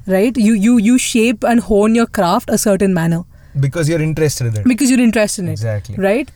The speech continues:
Speaker 1: Uh, what actually, I think what, what, where everything went wrong is the industrial revolution happened. People said, "Listen, we need to produce in some, the way, we, not necessarily <laughs> machines, but we need to produce human beings who think a certain way, who act a certain way, because we need them to, because that's, that's the need of the hour right now."
Speaker 2: Yes.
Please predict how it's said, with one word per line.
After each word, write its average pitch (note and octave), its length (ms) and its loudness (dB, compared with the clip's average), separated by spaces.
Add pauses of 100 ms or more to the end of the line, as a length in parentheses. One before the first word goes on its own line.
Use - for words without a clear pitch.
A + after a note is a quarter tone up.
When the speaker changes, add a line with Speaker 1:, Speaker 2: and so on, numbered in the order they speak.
(300)
Speaker 1:
Uh, A#3 80 2
what A#3 260 2
actually, G3+ 520 -2
I A3+ 100 0
think C#4 240 2
what, G#3 160 0
what, G3+ 300 0
where F#3+ 240 0
everything G3+ 240 -2
went G3+ 180 0
wrong F#3 160 0
is G3+ 120 0
the G3+ 80 2
industrial F#3 400 0
revolution F#3 280 0
happened. F3+ 340 0
People F#3 240 0
said, F#3+ 200 -2
"Listen, A#3 340 0
we G3 80 2
need F#3 200 2
to G#3 100 0
produce G3 520 -2 (380)
in G#3+ 180 2
some, G3 520 -2
the G3+ 80 2
way, G3+ 140 4
we, G#3 100 0
not G3+ 320 0
necessarily G#3+ 400 0
<laughs> F#3 120 2
machines, G#3+ 460 2
but G3 220 0 (200)
we A3 80 0
need G#3 60 2
to A#3 80 0
produce G#3+ 400 2
human G#3 280 2
beings A#3+ 200 4
who A3 100 4
think G3+ 240 0
a G#3+ 60 2
certain G3+ 320 0
way, G#3+ 100 2
who A3 120 4
act F#3 240 -2
a G#3 40 0
certain G3 300 -2
way, B3 220 0 (320)
because A3 360 0
we G#3 80 2
need G#3 200 2
them G#3 220 0
to, C4+ 280 2
because G3+ 320 -2
that's, G#3 220 -2
that's G#3+ 180 0
the A#3+ 80 2
need G#3+ 160 2
of G#3 140 0
the G#3 80 2
hour F#3 160 2
right F3 200 -2
now." E3 60 -4
Speaker 2:
Yes. D3 240 -2